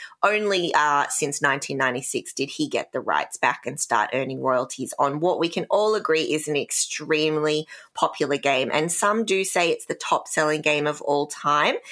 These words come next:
Having been, uh, created in the eighties, since then it's been available on sixty-five different platforms,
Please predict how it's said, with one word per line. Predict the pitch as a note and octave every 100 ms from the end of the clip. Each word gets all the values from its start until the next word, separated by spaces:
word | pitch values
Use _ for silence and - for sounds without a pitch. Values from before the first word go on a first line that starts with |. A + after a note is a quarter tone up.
| - - -
Having | A#3 A#3 B3 F#3+ -
been, | F#3 F#3 F#3+ G3 - -
uh, | D#3 D#3
created | - - E3 D3+ D#3+
in | D#3 D3
the | - D3
eighties, | D3 C#3+ C3+ D#3+ A#4+ -
since | - - G3 F#3+ -
then | E3 D#3 D#3 D#3
it's | - D3 -
been | D#3+ D3+ D3
available | D3 D3+ D3 D3 D3 C3+
on | C3
sixty-five | D3 - - - F3+ - D#3 D#3
different | D#3 D#3 D3 -
platforms, | - - - - G#3 B4 -